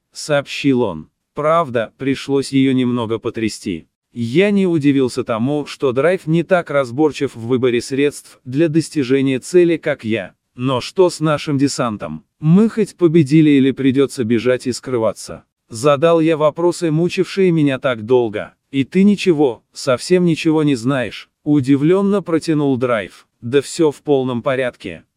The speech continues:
Десант высадился в другом космическом порту,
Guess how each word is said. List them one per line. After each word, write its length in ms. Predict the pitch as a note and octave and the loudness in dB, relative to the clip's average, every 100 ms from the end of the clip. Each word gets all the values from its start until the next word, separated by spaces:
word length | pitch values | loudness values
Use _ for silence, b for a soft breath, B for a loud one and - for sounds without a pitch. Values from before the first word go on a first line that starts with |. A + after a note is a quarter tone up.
| _ | _
Десант 580 | A2+ G#2+ C3 - E3 D#3+ | -8 0 2 2 0 0
высадился 680 | D3 D#3 D3+ C#3+ C#3+ C3 D3 | 0 0 0 0 0 0 -2
в 60 | B2+ | 0
другом 360 | C#3+ C#3 C3+ | 0 0 0
космическом 640 | C#3 C3 C3+ B2+ C3 - C3 | -2 -4 -4 -4 -4 -6 -4
порту, 480 | C#3 A#2 C#3 A#2 | -2 -2 -4 -6